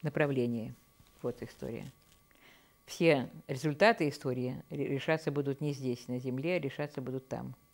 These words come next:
Вот. И жизнь приобретает историю, а хри-, а время направление. Вся жизнь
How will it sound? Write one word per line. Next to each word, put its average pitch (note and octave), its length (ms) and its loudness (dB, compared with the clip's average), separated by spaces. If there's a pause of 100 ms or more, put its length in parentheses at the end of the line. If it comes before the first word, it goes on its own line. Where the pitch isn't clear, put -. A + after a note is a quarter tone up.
(1200)
Вот. C#3 380 4 (600)
И E3+ 80 -2
жизнь F#3+ 300 6
приобретает D3 560 4
историю, F#3+ 640 6 (580)
а C#3 80 0
хри-, - 180 -4
а B2 420 2
время D#3 420 6
направление. B2 760 2 (480)
Вся B3 300 8
жизнь C3+ 480 6